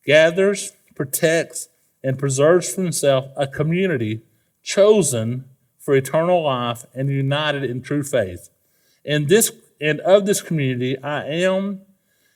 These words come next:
and always will be a living member." This is our, this has been, has long been the church's, the Reformed Church's view of, of what it meant to be a part of, of a body. And, uh,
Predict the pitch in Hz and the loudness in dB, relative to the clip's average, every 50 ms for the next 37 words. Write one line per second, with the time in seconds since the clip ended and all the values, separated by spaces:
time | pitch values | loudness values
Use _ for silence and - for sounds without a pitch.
0 | _ _ - 139 143 - - 151 165 175 180 190 180 180 180 175 175 175 170 - | _ _ -4 -2 -2 -2 -4 -2 2 4 4 4 6 6 6 6 6 4 2 -2
1 | - 143 160 180 175 156 135 131 113 113 113 117 113 113 - - _ _ _ - | -2 0 2 2 2 2 0 0 -2 0 -2 -4 -4 -6 -10 -20 _ _ _ -4
2 | 127 131 120 117 123 123 127 127 123 120 113 - - 123 120 117 101 90 82 82 | -2 -2 -2 -2 -2 -4 -4 -6 -8 -8 -10 -10 -10 -8 -8 -8 -8 -10 -12 -16
3 | - _ _ _ _ _ _ _ _ _ - _ _ _ _ _ _ _ _ _ | -18 _ _ _ _ _ _ _ _ _ -20 _ _ _ _ _ _ _ _ _
4 | _ _ _ _ _ _ _ _ _ _ _ _ _ _ _ _ _ - 135 135 | _ _ _ _ _ _ _ _ _ _ _ _ _ _ _ _ _ -4 -4 -2
5 | - 139 131 127 120 110 110 104 - - - - _ _ _ - 139 135 - - | -2 -4 -2 0 0 0 0 -2 -6 -10 -20 -20 _ _ _ -6 -4 -4 -2 -2
6 | 123 117 120 127 123 120 113 110 - - 117 113 123 131 139 147 139 123 113 107 | -4 -2 0 -2 -2 -2 -4 -6 -6 -6 -6 -4 -4 -4 -4 -2 -2 -2 -4 -4
7 | 104 101 - - 131 123 - - 101 - - _ _ _ _ _ _ _ _ _ | -6 -8 -4 -2 -2 -2 -2 -8 -12 -12 -14 _ _ _ _ _ _ _ _ _
8 | 120 117 113 113 110 110 - 135 139 139 131 - 143 123 - 127 123 120 123 139 | -2 -2 -2 -2 -4 -2 0 0 0 0 0 -2 -2 -4 -4 -6 -8 -6 -2 0
9 | 151 156 143 117 131 - 110 120 117 - 120 117 110 127 147 - 120 123 135 147 | 0 0 0 -2 -4 -4 -4 -4 -2 -2 -2 -2 0 0 0 0 0 -2 -2 0
10 | 165 165 165 - - 127 120 110 - _ - 139 151 151 143 - 120 117 120 117 | 0 -2 -2 -4 -8 -6 -6 -6 -4 _ 6 8 8 8 6 4 0 -2 -2 -2
11 | 107 117 113 110 104 107 123 127 143 156 156 160 160 156 - - _ - - - | -2 -2 -4 -4 -2 0 2 4 4 4 4 2 0 -2 -4 -10 _ -20 -20 -20
12 | _ _ _ _ - 113 117 117 117 113 113 110 113 | _ _ _ _ -4 -2 0 0 0 2 2 2 2